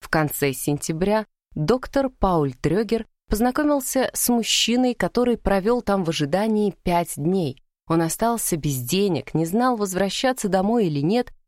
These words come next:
и задавался вопросом, разве Грёнинг не обещал помочь.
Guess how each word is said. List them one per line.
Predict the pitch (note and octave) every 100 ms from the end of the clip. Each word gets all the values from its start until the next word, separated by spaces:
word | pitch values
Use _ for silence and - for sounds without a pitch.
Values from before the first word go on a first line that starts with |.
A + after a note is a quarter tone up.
| _ _
и | C#4+ C#4
задавался | C4 G#3+ G#3 G#3+ G#3 -
вопросом, | G3 G3 - G3 F#3 - C3
разве | C3+ F3 C#3+ C3+
Грёнинг | B2 C#3+ G3 F3 C3 -
не | D#3 D3+
обещал | D3+ D#3+ - G3+ G#3
помочь. | - A3 B3 B3+ - -